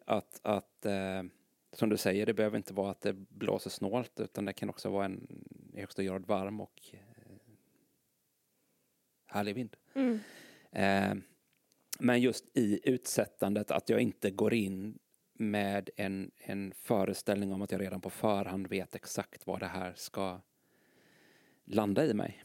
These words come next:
Speaker 2: Mm.
Speaker 1: Eh, utan att på något sätt så, så tänker jag att det här handlar om att ge,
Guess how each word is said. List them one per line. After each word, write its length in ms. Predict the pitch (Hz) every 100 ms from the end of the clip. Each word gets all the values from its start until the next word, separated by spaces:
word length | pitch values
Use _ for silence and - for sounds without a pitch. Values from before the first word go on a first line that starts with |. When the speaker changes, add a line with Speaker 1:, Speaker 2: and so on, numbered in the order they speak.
| _
Speaker 2:
Mm. 260 | 214 214 202
Speaker 1:
Eh, 380 | 95 87 87 - - _ _ _ _
utan 260 | - 107 110
att 120 | 107
på 80 | -
något 240 | 117 127
sätt 240 | - 107 -
så, 120 | -
så 120 | - 123
tänker 240 | 113 95
jag 60 | 104
att 60 |
det 80 | 104
här 120 | 110
handlar 300 | 123 135 107
om 140 | 107 104
att 100 | 101
ge, 300 | 101 98